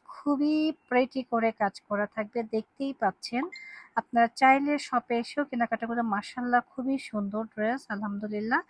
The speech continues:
যারা ভালো কিছু চাচ্ছেন তারা কিন্তু এই ড্রেসগুলো পারচেজ করতে পারেন। এক কথায় অসাধারণ ড্রেস নিতে হলে চলে আসতে হবে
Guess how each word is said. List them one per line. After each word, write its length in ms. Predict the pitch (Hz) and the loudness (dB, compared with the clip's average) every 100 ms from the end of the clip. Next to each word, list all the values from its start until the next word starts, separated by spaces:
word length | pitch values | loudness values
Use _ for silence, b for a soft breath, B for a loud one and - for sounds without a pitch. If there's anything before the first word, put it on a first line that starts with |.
| B B B - | B B B 4
যারা 280 | 262 311 | 8 10
ভালো 360 | 339 - 254 269 | 8 6 4 4
কিছু 280 | - 254 277 | 2 -4 -2
চাচ্ছেন 500 | - 233 - 254 254 _ | 2 2 2 -2 -2 _
তারা 300 | 262 262 285 | 6 8 8
কিন্তু 480 | 285 226 220 214 220 - | 6 -8 -6 -6 -8 -4
এই 140 | 247 233 | -4 -2
ড্রেসগুলো 480 | 220 202 - 208 202 | -2 -4 -6 -6 -4
পারচেজ 380 | 190 180 - - | -4 -8 -10 -18
করতে 300 | - 175 190 - | -14 -14 -14 -14
পারেন। 240 | 170 165 160 _ b b b - | -14 -14 -20 _ b b b 0
এক 120 | 254 - | 0 2
কথায় 300 | 269 294 - - | 4 6 4 8
অসাধারণ 720 | 247 - 277 262 - 277 269 | 8 8 4 4 6 4 4
ড্রেস 320 | 226 226 226 - | 2 2 0 -6
নিতে 220 | 214 214 | -6 -4
হলে 280 | 202 214 214 - | -2 -2 -2 -4
চলে 260 | 214 202 | -6 -4
আসতে 280 | 196 - - | -6 -8 -8
হবে 340 | 208 208 208 | -6 -6 -4